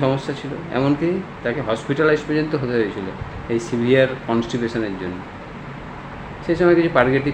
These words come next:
খেয়েছে, খেয়ে কয়েকদিন ভালো ছিল, কিন্তু আবার সিভিয়ার কনস্টিপেশন দেখা যাচ্ছিল। এই সময় ওনার একজন শুভাকাঙ্ক্ষী ওনাকে নিয়ে আমার কাছে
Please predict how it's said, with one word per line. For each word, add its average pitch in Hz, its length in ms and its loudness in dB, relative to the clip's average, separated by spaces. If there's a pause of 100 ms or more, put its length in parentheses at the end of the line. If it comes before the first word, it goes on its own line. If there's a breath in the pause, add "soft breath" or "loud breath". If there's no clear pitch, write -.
(120)
খেয়েছে, 139 260 0 (420)
খেয়ে 131 280 2
কয়েকদিন 123 400 2
ভালো 113 220 2
ছিল, 143 140 -4 (100)
কিন্তু 123 180 0
আবার 117 280 4 (240)
সিভিয়ার 131 240 4
কনস্টিপেশন 123 520 -2
দেখা 117 140 2
যাচ্ছিল। 117 320 -2
এই 113 220 0
সময় 165 220 0 (1120 loud breath)
ওনার 120 320 2
একজন 113 340 2 (240)
শুভাকাঙ্ক্ষী 135 580 2
ওনাকে 123 260 0
নিয়ে 120 300 2
আমার 110 180 0
কাছে 113 160 -4